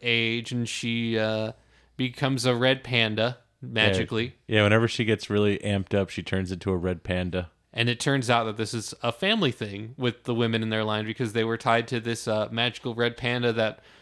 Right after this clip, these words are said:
Speaker 1: saved their family and their village long, long ago, and it's been in their line ever since. Uh, and, and so the, the daughter has to undergo this, like, ceremony, uh, to, like,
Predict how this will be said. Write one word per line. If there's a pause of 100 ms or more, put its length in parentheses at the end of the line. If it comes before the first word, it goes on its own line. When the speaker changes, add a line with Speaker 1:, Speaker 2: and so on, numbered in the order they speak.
(140)
Speaker 1:
saved
their
family
and
their
village
long,
long
ago,
and
it's
been
in
their
line
ever
since. (720)
Uh,
and,
and
so
the,
the
daughter
has
to
undergo
this,
like,
ceremony, (320)
uh,
to, (380)
like,